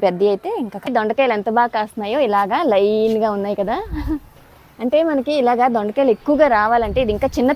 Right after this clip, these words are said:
తీగ అండి, స్టార్టింగ్ స్టేజ్లోనే ఉంది. మనకి ఇంకా బాగా ఎదగాలి, తీగలు పక్క నుంచి ఇలాగా ఎక్కువ ఎక్కువ రావాలంటే, నేను చే-, తీసుకున్న చిట్కా ఒకటేనండి. మనం కిచెన్ వేస్టేజ్ని ఎప్పుడు కూడా మట్టిలో తవ్వి వేయాలి.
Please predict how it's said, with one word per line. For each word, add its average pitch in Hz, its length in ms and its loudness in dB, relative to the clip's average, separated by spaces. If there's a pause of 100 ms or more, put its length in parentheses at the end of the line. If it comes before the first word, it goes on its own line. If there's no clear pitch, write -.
తీగ 247 260 4
అండి, 208 200 0 (340)
స్టార్టింగ్ 269 400 2
స్టేజ్లోనే 269 500 2
ఉంది. 202 200 2 (800)
మనకి 262 240 2
ఇంకా 269 120 2 (120)
బాగా 262 300 0 (100)
ఎదగాలి, 269 340 2 (120)
తీగలు 240 360 2
పక్క 247 220 -4
నుంచి 285 200 0 (120)
ఇలాగా 233 260 2 (220)
ఎక్కువ 285 240 -2
ఎక్కువ 320 160 0 (120)
రావాలంటే, 247 420 0 (100)
నేను 269 200 0
చే-, 247 200 6 (100)
తీసుకున్న 247 320 0 (120)
చిట్కా 269 280 2 (120)
ఒకటేనండి. 247 560 2 (560)
మనం 269 220 4
కిచెన్ 370 340 6
వేస్టేజ్ని 302 440 2
ఎప్పుడు 294 160 0 (100)
కూడా 247 180 4 (120)
మట్టిలో 262 300 4 (100)
తవ్వి 220 280 2
వేయాలి. 220 360 4